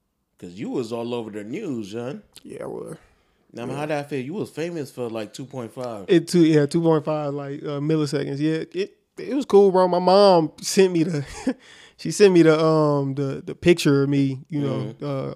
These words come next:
Speaker 2: on the news and, uh, you know, all that. But, you know, of course, we got painted in a bad light,
Speaker 1: Facts.
Speaker 2: um, you know, just by media outlets,
Speaker 1: I
Speaker 2: not
Speaker 1: mean, of course, of
Speaker 2: yeah,
Speaker 1: course.
Speaker 2: not knowing what
Speaker 1: Right.
Speaker 2: the real purpose of what we was there for.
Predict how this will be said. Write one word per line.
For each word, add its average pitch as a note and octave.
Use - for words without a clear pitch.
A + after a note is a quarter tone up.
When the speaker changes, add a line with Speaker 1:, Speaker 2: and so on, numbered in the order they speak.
Speaker 2:
on C#3
the C3+
news C#3+
and, C3+
uh, D3
you C#3
know, C3+
all C3+
that. C3+
But, C#3
you -
know, C3
of C3
course, D3+
we C#3+
got C#3
painted D3
in C3+
a C3
bad C#3+
light, D3+
Speaker 1:
Facts. G#2+
Speaker 2:
um, C3+
you D3
know, C3
just C#3
by C#3
media C#3+
outlets, C3+
Speaker 1:
I C3+
Speaker 2:
not C#3+
Speaker 1:
mean, E3+
of C#3+
course, C#3
of A#2+
Speaker 2:
yeah, D#3+
Speaker 1:
course. -
Speaker 2:
not E3+
knowing D3+
what C#3
Speaker 1:
Right. B2+
Speaker 2:
the D3
real D3
purpose C#3+
of C#3+
what C#3
we C#3+
was A#2
there -
for. -